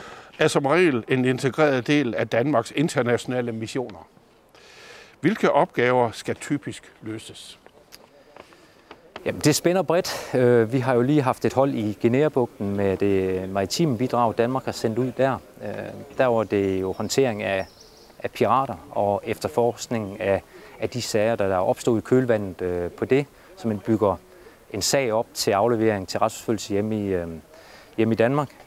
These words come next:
Speaker 2: Øhm, så har vi folk i, øh, Estland, som løser almindelige, øh, kan man sige, militærpolitivirke, altså holder,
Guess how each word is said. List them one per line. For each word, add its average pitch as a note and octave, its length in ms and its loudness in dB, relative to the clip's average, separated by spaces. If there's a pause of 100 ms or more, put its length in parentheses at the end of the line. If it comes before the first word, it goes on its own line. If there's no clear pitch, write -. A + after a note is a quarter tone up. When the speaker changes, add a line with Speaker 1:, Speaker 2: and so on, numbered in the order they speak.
(120)
Speaker 2:
Øhm, F2+ 480 -6 (360)
så - 140 -2
har G#2+ 100 2
vi F#2+ 100 -6
folk A2+ 380 -2
i, F2+ 280 -4
øh, E2 120 -4 (240)
Estland, C3+ 460 0 (100)
som G#2+ 340 -6
løser G2+ 300 0
almindelige, G2+ 800 -2
øh, F2 60 -2
kan E2+ 80 -6 (340)
man - 100 -18
sige, - 200 -12
militærpolitivirke, A#2+ 1000 0
altså G2+ 180 -8
holder, G2 640 -2